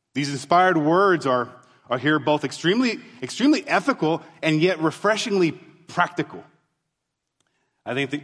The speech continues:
I think that's gonna be the reason why you really appreciate this study as well. So practically speaking, the book of James is kind of like a little how-to book for Christians or how-to book for,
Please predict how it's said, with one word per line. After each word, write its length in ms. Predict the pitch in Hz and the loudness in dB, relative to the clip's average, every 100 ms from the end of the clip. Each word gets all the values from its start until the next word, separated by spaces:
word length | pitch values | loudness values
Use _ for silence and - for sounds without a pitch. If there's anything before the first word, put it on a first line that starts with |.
| - | -10
I 60 | |
think 120 | 123 135 | -8 -6
that's 140 | 131 | -6
gonna 140 | 135 | -4
be 80 | 127 | -4
the 100 | 120 | -2
reason 300 | 123 123 113 | -2 -4 -6
why 340 | 110 110 104 - - _ | -2 -2 -2 -10 -20 _
you 140 | 117 117 | -6 -4
really 220 | 113 107 | -2 -4
appreciate 640 | 104 120 107 - 95 - | -6 -10 -10 -8 -10 -10
this 100 | 95 | -16
study 440 | - - 92 87 85 _ _ _ _ | -14 -12 -12 -12 -16 _ _ _ _
as 200 | 85 82 | -18 -16
well. 320 | 90 85 - _ _ _ _ _ _ _ _ _ _ _ | -14 -14 -18 _ _ _ _ _ _ _ _ _ _ _
So 120 | - | -16
practically 460 | 117 151 139 - 117 | -2 -2 -2 -8 -12
speaking, 360 | - 147 131 110 | -4 -4 -4 -8
the 80 | |
book 280 | 104 147 151 | -4 -4 -2
of 120 | 123 | -6
James 380 | 104 131 143 127 | -4 -2 -2 -2
is 80 | 113 | -8
kind 240 | - 143 | -4 -2
of 100 | 135 | -2
like 200 | 123 120 | -2 -4
a 80 | 113 | -4
little 240 | 117 131 123 | -2 -2 -2
how-to 460 | 131 127 - 139 | -2 -2 -4 -8
book 280 | 117 123 - | -4 -8 -8
for 80 | 92 | -14
Christians 580 | - 127 - 98 87 95 | -10 -8 -10 -14 -16 -12
or 80 | |
how-to 520 | 101 123 120 - 139 120 | -4 -4 -4 -6 -6 -4
book 240 | 123 120 | -8 -8
for, 240 | - 107 | -8 -10